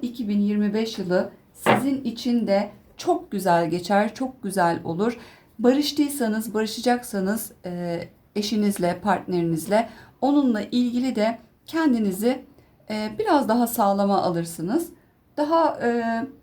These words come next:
doğru adımlarla belki de karşılıklı kendini güzel ifade ederek, e, böyle tekrardan başlarsanız daha sağlam, daha güvenilir ilerleyebilirsiniz diye düşünüyorum.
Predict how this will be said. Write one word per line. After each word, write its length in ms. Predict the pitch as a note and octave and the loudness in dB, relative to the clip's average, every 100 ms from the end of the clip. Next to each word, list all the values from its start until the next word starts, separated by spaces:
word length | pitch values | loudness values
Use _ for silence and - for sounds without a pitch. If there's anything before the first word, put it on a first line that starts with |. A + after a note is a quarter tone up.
| _ _ _ _ _ F#3 | _ _ _ _ _ -2
doğru 240 | A#3+ C#4+ | 2 4
adımlarla 840 | F4+ G#3 G3+ F#3 F3+ F3 E3+ A3+ F4 - _ - | 4 2 2 0 2 4 4 2 0 -6 _ -2
belki 340 | G3 G3 - | -2 -2 -4
de 220 | G3+ C#4+ - _ _ | -4 -4 -8 _ _
karşılıklı 580 | B3 A#3+ B3+ A#3+ A#3+ A#3+ | 2 2 2 -6 -6 -4
kendini 460 | B3 A3 G#3+ A3 | 0 0 0 -2
güzel 340 | G#3 G#3 G#3 G3+ | -2 0 0 0
ifade 460 | G3 G3+ F3+ E3+ - | -4 -4 -2 -2 -4
ederek, 500 | - D#3 F3 F#4+ - - _ _ _ | -4 -4 -2 -2 -4 -16 _ _ _
e, 440 | G3 G3+ G3 G3 G3 A#3+ - | -4 -2 -2 -4 -6 -12 0
böyle 380 | D#4+ G4+ C4 G3+ | 2 4 2 0
tekrardan 680 | A#3+ A#3+ F#3+ F#3 F3+ E3+ | -2 0 0 0 0 0
başlarsanız 760 | F3+ G3 D#4 E4 E4 D4+ E4+ E4 - _ _ | -2 -2 -2 -2 0 2 2 0 -10 _ _
daha 160 | G3 A#3 | -6 -4
sağlam, 600 | A#3+ F#3+ E3 F#3+ A#3 G#3 | -2 0 0 0 0 -2
daha 200 | F3 G3 | -2 -2
güvenilir 640 | G3 F3+ F3+ E3+ F3 C#4+ - - _ - | -2 -2 -2 -2 0 -2 -4 -12 _ -6
ilerleyebilirsiniz 1120 | G3+ E3+ D#3 F3 A#3 F#3 E3 E3 E3+ D#3 D#3+ | 0 0 0 0 0 -2 -4 -6 -4 -4 -6
diye 160 | E3 | -8
düşünüyorum. 480 | - - D#3+ D3+ - | -8 -6 -2 -2 -4